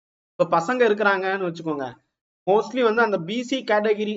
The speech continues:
பி சி எம் கேட்டகரிக்குள்ள வரும்போது பசங்களை விட பெண்களுக்கு தான் அதிகமாக பெனிஃபிட் வந்து அடையறாங்க. ஓகேங்களா? பி சி எம்முக்கு மட்டும் சொல்றேன், முஸ்லிமுக்கு மட்டும் சொல்றேன். ஓகேங்களா? அதே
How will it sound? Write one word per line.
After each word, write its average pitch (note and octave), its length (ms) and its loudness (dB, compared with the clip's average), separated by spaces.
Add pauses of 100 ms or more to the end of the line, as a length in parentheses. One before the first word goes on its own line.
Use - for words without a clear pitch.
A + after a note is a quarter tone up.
(140)
பி G#3+ 160 -8
சி A3+ 200 -8
எம் B3+ 240 0
கேட்டகரிக்குள்ள G#3+ 760 -2
வரும்போது G3+ 560 0 (720)
பசங்களை C4 460 2
விட A#3 220 4
பெண்களுக்கு B3+ 540 2
தான் A3+ 180 4
அதிகமாக G3+ 540 -2 (160)
பெனிஃபிட் G#3 460 -4
வந்து F#3 200 -2
அடையறாங்க. D3 440 0 (120)
ஓகேங்களா? - 360 -8 (140)
பி E3+ 200 -8
சி G#3 200 -12 (140)
எம்முக்கு A3 440 -2
மட்டும் G3+ 260 -6
சொல்றேன், A#2+ 280 -8
முஸ்லிமுக்கு F3 520 -8
மட்டும் F3 240 -14
சொல்றேன். A2+ 340 -12
ஓகேங்களா? C#3 360 -8 (420)
அதே G#3+ 200 6